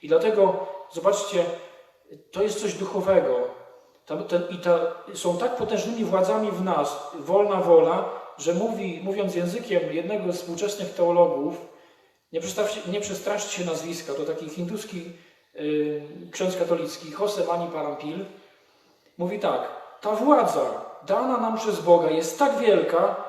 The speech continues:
że ona potrafi zatrzymać właśnie Boga samego. Bo ty w wolnej woli możesz powiedzieć Bogu nie.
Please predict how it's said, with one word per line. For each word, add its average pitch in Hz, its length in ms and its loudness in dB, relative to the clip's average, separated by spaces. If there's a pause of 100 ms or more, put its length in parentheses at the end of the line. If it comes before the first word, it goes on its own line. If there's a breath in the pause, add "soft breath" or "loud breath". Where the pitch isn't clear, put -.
(120)
że 180 140 2
ona 226 180 2
potrafi 208 440 0
zatrzymać 180 480 0
właśnie 170 280 0
Boga 180 220 0
samego. 180 460 -4 (540 loud breath)
Bo - 100 -4
ty - 160 -4
w 180 80 -6
wolnej 220 320 2
woli 214 280 0
możesz 190 220 0
powiedzieć 196 400 -6
Bogu 147 300 -2
nie. 156 420 -6